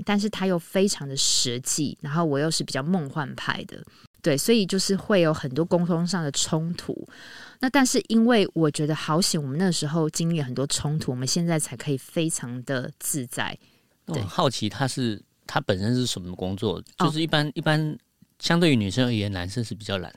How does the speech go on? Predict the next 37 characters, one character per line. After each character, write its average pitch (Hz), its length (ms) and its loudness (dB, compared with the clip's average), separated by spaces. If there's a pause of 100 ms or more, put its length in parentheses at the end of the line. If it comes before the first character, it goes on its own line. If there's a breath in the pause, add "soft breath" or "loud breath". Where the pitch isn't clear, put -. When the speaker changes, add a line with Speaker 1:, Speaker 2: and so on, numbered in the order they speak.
Speaker 2:
惰 78 220 -8
的。 - 80 -18 (240)
Speaker 1:
嗯， 156 220 0
Speaker 2:
那， 156 80 4
Speaker 1:
嗯， 147 40 0
嗯， 139 320 -8
嗯， 135 160 -10
嗯。 135 80 -8
Speaker 2:
所 156 140 0
以 139 160 2
他 - 240 -8
会 147 240 0
不 - 180 -6
断 113 480 0 (240)
保 90 140 -2
持 - 220 -6
好 120 240 -2
奇 - 120 -2
心， 113 220 0
又 123 100 2
不 110 120 -6
断 117 200 2
进 110 240 -2
步， 113 140 0
不 107 140 -6
断 113 160 2
去 117 160 -2
学 104 260 -2
习 104 180 -4
新 113 320 0
的 107 80 -2
东 95 160 -2
西， 117 160 -6
Speaker 1:
嗯。 143 100 -2
Speaker 2:
我 92 60 -2
觉 113 200 -2
得 113 120 -6